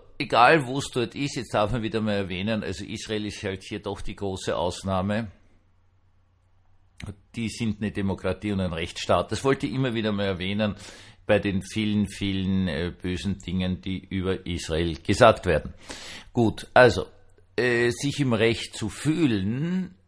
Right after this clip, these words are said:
ist eindeutig doch keine Gerechtigkeit. Weil ich kann mich immer im Recht fühlen. Also das ist jetzt, jetzt wirklich kein Problem.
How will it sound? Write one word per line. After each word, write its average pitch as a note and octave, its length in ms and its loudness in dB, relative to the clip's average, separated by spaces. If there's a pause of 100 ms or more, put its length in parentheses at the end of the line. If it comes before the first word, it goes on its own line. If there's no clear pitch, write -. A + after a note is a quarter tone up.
(120)
ist B2+ 1200 -2
eindeutig G#2+ 760 2
doch G2+ 220 -2
keine G2 260 2
Gerechtigkeit. F2 840 -4 (1000)
Weil C3 360 8
ich A#2 100 -6
kann A#2 220 6
mich A#2 120 0
immer B2 220 2
im A2 200 0
Recht F2+ 360 -4
fühlen. D#2 480 -6
Also F2+ 220 -6
das F#2 180 -6
ist G#2 140 -4
jetzt, G2+ 260 -8
jetzt G2+ 320 -8
wirklich G2+ 300 -8
kein - 160 -2
Problem. D#2 560 -6